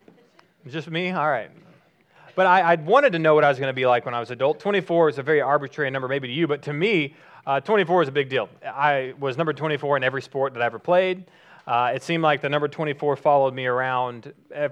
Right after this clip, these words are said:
basically every day of my life. It was just my favorite number. I, I loved it. And so it made sense that I said, "I wonder what I will be like when I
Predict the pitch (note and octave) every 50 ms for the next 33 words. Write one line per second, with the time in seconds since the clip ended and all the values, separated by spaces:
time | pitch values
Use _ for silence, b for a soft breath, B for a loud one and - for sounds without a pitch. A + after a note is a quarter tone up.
0 | - - G3+ G3+ F#3+ - - C#3 C3 C#3 C3 C#3 C3+ B2+ A#2 A2 A2+ A#2+ C3+ C3
1 | A2+ A2 D3+ D3+ C3+ C#3 - C#3 A#2 - - F3+ F#3 F#3 E3 E3 D#3+ D#3+ D#3+ D#3
2 | D3 C3+ B2 B2 B2 B2+ B2+ C#3 B2+ C3 C3 D3 F3 F3+ E3+ D#3+ E3+ E3+ B B
3 | B B B F3+ E3+ - G#3+ F#3 F3+ A3 C4+ B3+ G#3 - - G#3+ G#3+ F#3+ E3 -
4 | - D#3 D#3 D#3+ - - C#3 C3 D3+ A3 C4 C#4+ C#4 A#3 F#3+ F#3 D3+ C#3 C#3+ D#3+
5 | F3 F#3+ F#3+ D#3+ D3 C3+ B2 B2+ B2 B2 B2 B2 B2 A#2 C#3 C3+ C#3 C3+ D3+ E3+
6 | E3